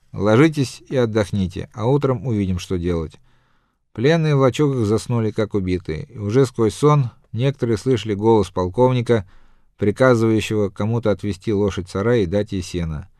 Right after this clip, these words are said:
Затем наступила тишина. Через некоторое время, когда Марик уже спал, а Пискун с Горжиным храпели, словно состязаясь друг с другом, Швейк почувствовал, что лежавший рядом с ним смочек ворочается.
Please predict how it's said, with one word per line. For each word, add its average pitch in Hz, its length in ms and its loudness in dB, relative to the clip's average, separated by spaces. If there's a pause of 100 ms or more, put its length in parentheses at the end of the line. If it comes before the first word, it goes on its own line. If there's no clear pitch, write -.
(460)
Затем 104 400 2
наступила 98 520 -2
тишина. 76 500 -8 (1300)
Через 123 180 2
некоторое 143 420 2
время, 143 340 4
когда 120 300 4
Марик 117 420 2
уже 101 220 0
спал, 139 500 2 (240)
а 107 80 -6
Пискун 117 480 -2
с 98 40 -2
Горжиным 95 460 2
храпели, 117 540 0
словно 107 540 -2 (140)
состязаясь 98 720 -2
друг 95 260 -2
с 92 40 -4
другом, 92 420 -2 (520)
Швейк 151 320 0
почувствовал, 127 520 2
что 113 160 -4
лежавший 107 500 2
рядом 104 300 0
с - 80 -18
ним 107 140 -4
смочек 123 440 -4
ворочается. 92 840 -2